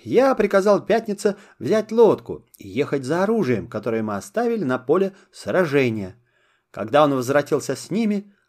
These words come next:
наступила уже ночь, которую мы провели спокойно, усталые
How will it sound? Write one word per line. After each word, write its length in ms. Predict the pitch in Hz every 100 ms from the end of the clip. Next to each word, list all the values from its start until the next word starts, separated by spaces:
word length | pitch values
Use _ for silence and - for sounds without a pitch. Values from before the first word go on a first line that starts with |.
| _
наступила 640 | 107 135 - 139 254 240 180
уже 340 | 127 185 185 _ _
ночь, 600 | 101 113 135 120 113 - _ _ _ -
которую 340 | 104 131 127
мы 140 | 127
провели 360 | 123 127 131 127
спокойно, 880 | 120 - 98 - 151 208 190 175 160 _ _ -
усталые 840 | 127 - - 156 202 185 175 160